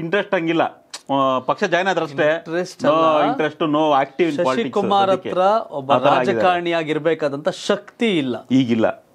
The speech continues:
Speaker 2: ಇಲ್ಲ.
Speaker 1: ಹ್ಮ್.
Speaker 2: ಯಾಕೆಂದ್ರೆ ಅವ್ರಿಗಾಗ್ಲೇ ಜನ, ದುರ್ಗದ ಜನ
Speaker 1: ಹ್ಮ್.
Speaker 2: ಸಂಸದರು ಮಾಡಿ ನೋಡಿದಾರೆ ಅವ್ರು ಏನ್ ಮಾಡಿದ್ರು ಅಂತ.
Speaker 1: ಹ್ಮ್.
Speaker 2: ಎಲ್ರು ಏನು ಅಂತಾನೆ, "ನಾವು, ನಾವು ನಟ, ನಾನು ಇದು ಗೆಲ್ಸಾರೆ" ಅಂತ ಅನ್ಕೋತಾರೆ. ಆದ್ರೆ
Speaker 1: ಹ್ಮ್.
Speaker 2: ಒಬ್ಬ ರಾಜಕಾರಣಿ ಆಗಿ ಕೆಲಸ ಮಾಡೋದಿದೆಯಲ್ಲ, ಅದು ಈಸಿ ಅಲ್ಲ.
Speaker 1: ಹ್ಮ್.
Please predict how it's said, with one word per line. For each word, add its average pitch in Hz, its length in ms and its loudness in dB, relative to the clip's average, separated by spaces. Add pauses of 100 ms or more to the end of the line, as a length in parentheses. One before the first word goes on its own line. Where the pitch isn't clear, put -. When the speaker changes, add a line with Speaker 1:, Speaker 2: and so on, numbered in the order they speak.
Speaker 2:
ಇಲ್ಲ. 120 160 -10
Speaker 1:
ಹ್ಮ್. 104 500 -6 (520)
Speaker 2:
ಯಾಕೆಂದ್ರೆ 196 260 0
ಅವ್ರಿಗಾಗ್ಲೇ 180 480 0
ಜನ, 170 280 0
ದುರ್ಗದ 156 360 -2
ಜನ 160 180 0
Speaker 1:
ಹ್ಮ್. 170 400 0
Speaker 2:
ಸಂಸದರು 175 380 2
ಮಾಡಿ 156 220 0
ನೋಡಿದಾರೆ 147 360 0
ಅವ್ರು 127 140 0
ಏನ್ 147 120 -2
ಮಾಡಿದ್ರು 127 340 -2
ಅಂತ. 123 180 -12
Speaker 1:
ಹ್ಮ್. 110 480 0 (240)
Speaker 2:
ಎಲ್ರು 170 320 0
ಏನು 180 220 0
ಅಂತಾನೆ, 165 300 -2
"ನಾವು, 156 280 0
ನಾವು 143 160 0
ನಟ, 127 320 -2
ನಾನು 127 440 -2
ಇದು 131 160 -4
ಗೆಲ್ಸಾರೆ" 139 500 -2
ಅಂತ 143 180 -10
ಅನ್ಕೋತಾರೆ. - 380 -14
ಆದ್ರೆ 120 140 -4
Speaker 1:
ಹ್ಮ್. 107 80 0
Speaker 2:
ಒಬ್ಬ 117 140 -2
ರಾಜಕಾರಣಿ 208 580 -2
ಆಗಿ 185 200 0
ಕೆಲಸ 147 280 -4
ಮಾಡೋದಿದೆಯಲ್ಲ, 143 480 -2
ಅದು 127 120 -4
ಈಸಿ 139 220 0
ಅಲ್ಲ. 117 140 -2
Speaker 1:
ಹ್ಮ್. 110 400 -6